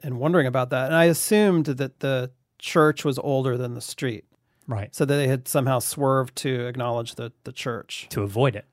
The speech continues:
Speaker 1: Right, which it turns out was the opposite. The street was there, uh, and then the, then the church came, you know, twenty-five, thirty years later. I always wondered about that. I thought it was such a mystery. And then I started hearing all these stories about it.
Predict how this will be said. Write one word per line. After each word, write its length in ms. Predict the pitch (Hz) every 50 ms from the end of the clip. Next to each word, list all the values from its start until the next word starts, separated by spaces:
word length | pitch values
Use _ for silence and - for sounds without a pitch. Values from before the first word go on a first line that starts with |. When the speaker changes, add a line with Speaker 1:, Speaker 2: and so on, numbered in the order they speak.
| _ -
Speaker 1:
Right, 300 | 117 123 113 104 - - _
which 340 | - 147 135 127 - - - -
it 60 | 160
turns 180 | - 165 147 135
out 80 | 135
was 100 | 127 110
the 100 | - 151
opposite. 440 | - 151 175 - 120 - 120 113 - _ _ _ _ _ _ - _ _ _ -
The 100 | - 131
street 220 | - - 175 170
was 120 | 120 156 135
there, 280 | 147 143 131 127 120 - _ _ _ _ _ _ _ _
uh, 240 | - 147 139 139 135
and 120 | 135 151 143
then 100 | 139 135
the, 180 | 131 127 127 -
then 160 | - 143 135
the 60 | 135 131
church 240 | - 170 160 -
came, 420 | - 143 131 127 123 123 123 127 - _ _ _ _ _ _ _ _ _
you 80 | 196 131
know, 100 | 110 98 -
twenty-five, 560 | - - 143 139 127 - 135 123 117 117 113
thirty 220 | - - 131 120 120
years 180 | 110 107 107
later. 460 | 117 120 151 151 113 101 78 - - - _ _ _ _ _ _ _ _ _ _ _ _ _ _ -
I 60 | -
always 180 | 160 196 202 185
wondered 280 | 180 180 190 196 170 143
about 240 | 127 131 123 -
that. 100 | 131 120
I 60 | 120 120
thought 160 | - 151 139
it 0 |
was 80 | 131 -
such 160 | - 156 -
a 60 | 147
mystery. 580 | 135 139 156 160 - - 156 139 131 127 123 -
And 160 | 147 143 143
then 220 | 143 143 143 139
I 140 | - - 151
started 340 | 135 - - 170 165 156 135
hearing 240 | 143 165 165 160 156
all 100 | 147 135
these 140 | 131 120 -
stories 540 | - - 151 147 156 156 151 139 131 120
about 300 | 139 117 127 117 113 117
it. 220 | 117 107 98 -